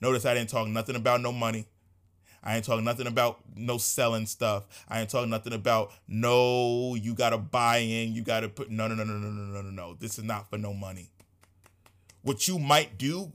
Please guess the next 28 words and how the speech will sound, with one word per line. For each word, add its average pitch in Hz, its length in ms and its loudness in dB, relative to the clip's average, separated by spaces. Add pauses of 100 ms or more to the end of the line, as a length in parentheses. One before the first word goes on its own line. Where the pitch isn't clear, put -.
(100)
good 139 200 2
friend, 147 420 0
if 135 120 -4
I'm 120 120 -2
talking 131 340 -4
to 127 120 -8
you, 127 280 -4 (160)
what 127 140 0
you 135 180 0
might 143 340 4
do 151 220 -4
might 127 360 0
generate 131 520 -2
income, 147 600 -2 (760)
probably 135 400 2
will 120 300 4
generate 139 460 0
income 147 400 -2
for 156 140 -6
yourself, 143 720 -2 (560)
but 120 160 -4
that's 135 220 2
not 123 180 2
what 113 240 -2
I'm 131 240 2
here 131 260 0
for, 135 420 -6 (800)
right? 110 340 -2